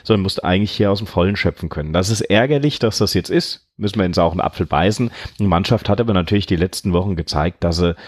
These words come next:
dass da schon gut was drinsteckt. Und vorne <laughs> müssen wir uns ja wirklich zum Glück bis jetzt keine Sorgen machen, haben wir ja die Granaten, äh, noch stehen.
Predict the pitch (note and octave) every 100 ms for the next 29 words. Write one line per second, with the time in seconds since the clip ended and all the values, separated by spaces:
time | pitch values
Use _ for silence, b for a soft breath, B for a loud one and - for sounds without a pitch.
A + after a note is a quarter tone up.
0 | B B B _ _ _ - - F2+ -
1 | F2+ F#2+ F#2 G2+ F2 D#2 - G2+ - C#2+
2 | - E2+ - F2+ G#2+ A#2+ A#2+ - _ -
3 | - G#2+ G#2+ G2 F#2+ F2+ A2 A2+ - F#2
4 | G#2 G#2 - - G2 G#2+ F#2 - F#2 G#2
5 | G#2+ G#2 G#2 G#2 G2+ G2+ G2 G2 F#2 F2+
6 | F#2 E2+ E2+ F#2 G#2 G2 B B B -
7 | F#2 F#2 F2 - F#2 A2+